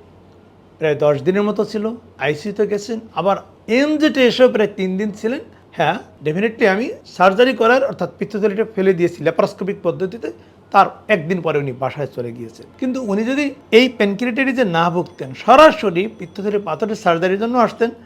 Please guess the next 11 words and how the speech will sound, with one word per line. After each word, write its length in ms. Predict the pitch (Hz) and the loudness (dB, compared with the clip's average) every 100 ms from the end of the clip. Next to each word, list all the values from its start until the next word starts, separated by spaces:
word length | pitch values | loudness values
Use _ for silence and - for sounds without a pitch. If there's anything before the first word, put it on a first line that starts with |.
| - | -4
মাত্র 280 | 196 190 185 - | -2 -2 -6 -4
একদিন 540 | - 190 131 143 202 254 - - | 0 0 -2 -8 -6 -8 -14 -12
ওনাকে 240 | 160 147 | -8 -6
থাকা 260 | 147 143 135 | -6 -6 -4
লাগতো 280 | 127 - 190 | -4 -6 -6
বা 140 | 160 | -4
ছয় 220 | 143 143 | -2 -2
ঘন্টা 240 | 139 139 127 | -2 -4 -6
অবস্থান 340 | 127 - 135 | -8 -8 -12
করতে 260 | 120 113 123 | -12 -18 -20
হতো। 240 | 110 - | -20 -20